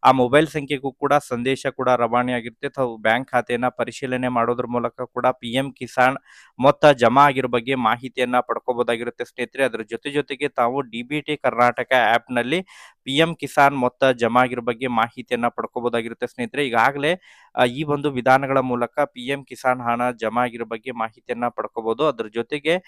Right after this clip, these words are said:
ತಾವು ಪಿ ಎಂ ಕಿಸಾನ್ ಹತ್ತೊಂಬತ್ತನೇ ಕಂತಿನ ಹಣ ಇನ್ನೂ ಕೂಡ ತಮಗೆ ಜಮಾ ಆಗಿಲ್ಲ ಅಂತ ಹೇಳಿದ್ರೆ ಯಾರು ಕೂಡ ವರಿ ಮಾಡ್ಕೊಳ್ಳೋಂಥ ಅವಶ್ಯಕತೆ ಇಲ್ಲ. ಆ, ಸಾಯಂಕಾಲದವರೆಗಾಗಿ, ಸಾಯಂಕಾಲ ಐದು ಗಂಟೆಯ ಒಳಗಾಗಿ ರಾಜ್ಯದ ಎಲ್ಲ ರೈತರ ಖಾತೆಗಳಿಗೆ ಪಿ ಎಂ ಕಿಸಾನ್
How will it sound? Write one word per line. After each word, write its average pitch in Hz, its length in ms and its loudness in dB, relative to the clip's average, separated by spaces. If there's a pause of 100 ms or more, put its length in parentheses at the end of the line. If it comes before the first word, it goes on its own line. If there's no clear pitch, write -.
(340)
ತಾವು 139 320 4
ಪಿ 131 220 -10
ಎಂ 160 160 -2
ಕಿಸಾನ್ 143 440 -4
ಹತ್ತೊಂಬತ್ತನೇ 139 640 -2
ಕಂತಿನ 131 380 -6
ಹಣ 127 200 -4
ಇನ್ನೂ 135 320 -4
ಕೂಡ 131 180 -2
ತಮಗೆ 127 400 -4
ಜಮಾ 117 340 2
ಆಗಿಲ್ಲ 127 280 -2
ಅಂತ 120 200 -4
ಹೇಳಿದ್ರೆ 120 340 -6
ಯಾರು 113 240 0
ಕೂಡ 123 180 -6
ವರಿ 117 320 -2
ಮಾಡ್ಕೊಳ್ಳೋಂಥ 117 520 -8
ಅವಶ್ಯಕತೆ 113 440 -12
ಇಲ್ಲ. 127 80 -4 (680)
ಆ, 131 80 4
ಸಾಯಂಕಾಲದವರೆಗಾಗಿ, 127 1300 0
ಸಾಯಂಕಾಲ 123 600 0
ಐದು 123 240 -4
ಗಂಟೆಯ 123 320 -2
ಒಳಗಾಗಿ 113 680 -4 (200)
ರಾಜ್ಯದ 120 400 0
ಎಲ್ಲ 131 480 -2
ರೈತರ 120 360 -4
ಖಾತೆಗಳಿಗೆ 113 600 -6
ಪಿ 120 220 -18
ಎಂ 135 180 -4
ಕಿಸಾನ್ 123 460 -4